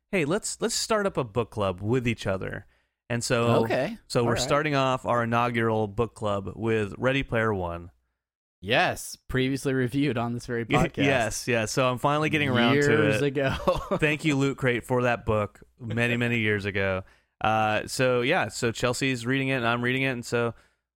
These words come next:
Speaker 1: book
Speaker 2: So
Speaker 1: clubbing
Speaker 2: do you
Speaker 1: it.
Speaker 2: have, do you have
Speaker 1: Weird.
Speaker 2: two copies of it, or?
Speaker 1: She checked it out from the library digitally.
Speaker 2: Oh, all right.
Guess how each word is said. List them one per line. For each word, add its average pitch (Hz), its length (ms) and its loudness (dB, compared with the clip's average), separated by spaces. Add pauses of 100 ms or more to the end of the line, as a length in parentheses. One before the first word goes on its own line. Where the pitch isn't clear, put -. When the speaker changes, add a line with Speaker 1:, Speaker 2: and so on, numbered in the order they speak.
(220)
Speaker 1:
book 95 380 -4
Speaker 2:
So 151 80 -2
Speaker 1:
clubbing 147 200 2
Speaker 2:
do 151 40 2
you 147 80 4
Speaker 1:
it. 147 40 2
Speaker 2:
have, 165 300 0
do 127 120 -2
you 131 80 2
have 156 140 2
Speaker 1:
Weird. 113 100 -6
Speaker 2:
two 160 100 -2
copies 143 420 -4
of 175 140 -4
it, 208 220 -10 (240)
or? 104 340 -4
Speaker 1:
She 151 600 0
checked 139 300 -4
it 131 60 0
out 123 140 0
from 120 100 -8
the 104 80 -2
library 101 560 0
digitally. 101 460 -6
Speaker 2:
Oh, - 360 -4
all 127 80 -6
right. 90 140 -10